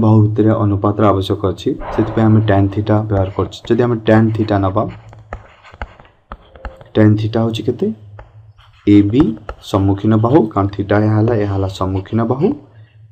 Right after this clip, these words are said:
ବିଭକ୍ତ ଓ ଏ। ଆଉ ଆମେ ଜାଣିଛେ କି, ଆ, ସମ୍ମୁଖୀନ ବାହୁ ହେଉଛି ଗୋ-, ଗୋଟେ kilometer ଏବଂ ସଂଲଗ୍ନ ଗୋଟେ,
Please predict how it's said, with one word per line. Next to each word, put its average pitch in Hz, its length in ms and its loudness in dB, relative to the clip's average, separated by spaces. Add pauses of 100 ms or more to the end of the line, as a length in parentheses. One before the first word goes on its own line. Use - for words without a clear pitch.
ବିଭକ୍ତ 104 340 -4 (1300)
ଓ 127 80 6 (1160)
ଏ। 95 100 0 (680)
ଆଉ 107 100 0
ଆମେ 107 200 4
ଜାଣିଛେ 110 380 2
କି, 143 180 -2 (360)
ଆ, 98 100 0 (140)
ସମ୍ମୁଖୀନ 107 640 0
ବାହୁ 104 220 0
ହେଉଛି 107 240 0 (100)
ଗୋ-, - 220 -18 (480)
ଗୋଟେ 92 300 -2
kilometer 120 520 -2 (440)
ଏବଂ 104 160 0
ସଂଲଗ୍ନ 104 520 0 (120)
ଗୋଟେ, 101 320 0